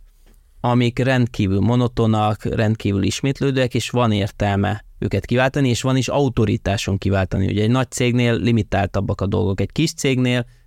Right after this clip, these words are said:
fejedbe veszel, ezt a tool-t akarom használni, bevezeted azt a tool-t. Egy nagy cégnél ez egy kicsit problémásabb. Szerintem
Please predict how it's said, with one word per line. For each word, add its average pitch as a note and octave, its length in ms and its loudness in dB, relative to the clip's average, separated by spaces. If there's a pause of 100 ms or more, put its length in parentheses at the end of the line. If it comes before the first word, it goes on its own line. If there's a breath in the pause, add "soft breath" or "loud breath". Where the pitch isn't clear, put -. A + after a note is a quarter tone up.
(140 soft breath)
fejedbe A#2 400 2
veszel, G#2+ 300 0
ezt G#2+ 220 -2
a A2+ 40 -2
tool-t G#2+ 280 -2
akarom G#2 300 0
használni, A#2+ 640 -2
bevezeted G#2 560 0
azt - 200 -4
a G#2+ 60 0
tool-t. - 260 -4
Egy - 120 0
nagy D#3+ 200 0
cégnél A2 340 0
ez G#2 120 0
egy G#2 80 -2
kicsit - 280 -2
problémásabb. G2 720 -2 (640 soft breath)
Szerintem C#3+ 600 0